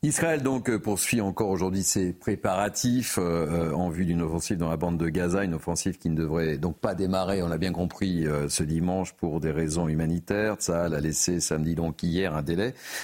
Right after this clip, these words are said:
supplémentaire pour, euh, les habitants pour évacuer la zone. Euh, la tension est forte également à la frontière du côté, euh, israélien et on va aller du côté de la ville d'Ashkelon, à moins de quinze kilomètres de, de Gaza, qui est l'une des, des plus ciblées par les roquettes du Hamas. On va voir le reportage de Fabrice Elsner, de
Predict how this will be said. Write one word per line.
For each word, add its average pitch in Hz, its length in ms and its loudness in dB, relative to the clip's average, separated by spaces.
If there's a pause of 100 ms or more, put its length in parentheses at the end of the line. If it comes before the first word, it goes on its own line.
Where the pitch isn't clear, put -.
supplémentaire 95 680 0
pour, 76 380 0
euh, 73 40 0
les 78 140 2
habitants 101 280 0
pour 78 120 -2
évacuer 78 280 0
la 85 100 2
zone. 135 320 2 (380)
Euh, 98 200 2
la 98 120 0
tension 107 360 -2
est 82 60 0
forte - 380 -4
également 85 320 0
à - 20 0
la 73 80 -2
frontière 87 480 -2
du 78 100 -4
côté, 85 540 0
euh, 64 300 -2
israélien 82 800 0
et 95 100 0
on 87 140 0
va 95 140 0
aller 104 180 0
du 87 80 -4
côté 101 320 -2
de 92 100 0
la 85 140 2
ville 85 520 0
d'Ashkelon, 82 480 0
à 78 180 0
moins 98 140 0
de 90 80 0
quinze 127 260 -2
kilomètres 101 280 -2
de, 80 220 -2 (340)
de 90 60 0
Gaza, 95 380 0
qui 101 100 -4
est - 20 0
l'une 95 160 2
des, 82 400 2
des 78 140 0
plus 143 160 -2
ciblées 110 380 0
par 92 180 -2
les 90 80 0
roquettes 90 280 -2
du 90 140 0
Hamas. 110 420 0
On 98 80 0
va 95 100 0
voir 101 100 0
le 92 80 0
reportage 95 520 -2
de 85 120 -2
Fabrice 95 400 -2
Elsner, 87 340 0
de 80 100 0